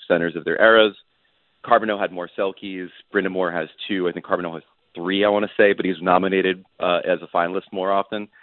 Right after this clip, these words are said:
But Brind'Amour blows him away in points. <clears throat> The cr-, real question is, though, and, and I'll use the Baseball Hall of Fame as the, as the example. It's kind of a, a, a thing you don't do in baseball to compare certain players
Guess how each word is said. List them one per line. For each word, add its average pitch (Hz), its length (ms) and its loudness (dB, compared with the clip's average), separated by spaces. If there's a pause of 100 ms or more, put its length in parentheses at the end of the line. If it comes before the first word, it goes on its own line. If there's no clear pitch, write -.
(280)
But - 240 0
Brind'Amour 139 420 2
blows 107 260 0
him 98 80 -14
away 90 200 -8
in 78 100 -14
points. 85 360 -10 (100)
<clears throat> - 100 -14 (320)
The 113 80 -6
cr-, - 340 -10
real 180 160 8
question 180 440 2
is, 101 160 -2
though, 82 280 0 (720)
and, 104 240 -8
and 107 160 0
I'll 107 120 4
use 120 180 -2
the 95 60 -14
Baseball 113 360 4
Hall 92 200 0
of - 80 -8
Fame 87 200 -10
as 82 120 -14 (100)
the, 80 260 -8
as 82 160 -6
the 90 60 -4
example. 82 480 -2 (1000)
It's 135 120 2 (100)
kind 233 200 4
of 233 80 0
a, 160 160 4 (120)
a, 123 60 2 (120)
a 117 40 -2 (120)
thing 151 180 -4
you 123 100 -6
don't 117 260 -2
do 110 180 -6
in 95 80 -8
baseball 98 600 0 (120)
to 104 80 -6
compare 110 840 2 (1000)
certain 120 260 0
players 107 480 4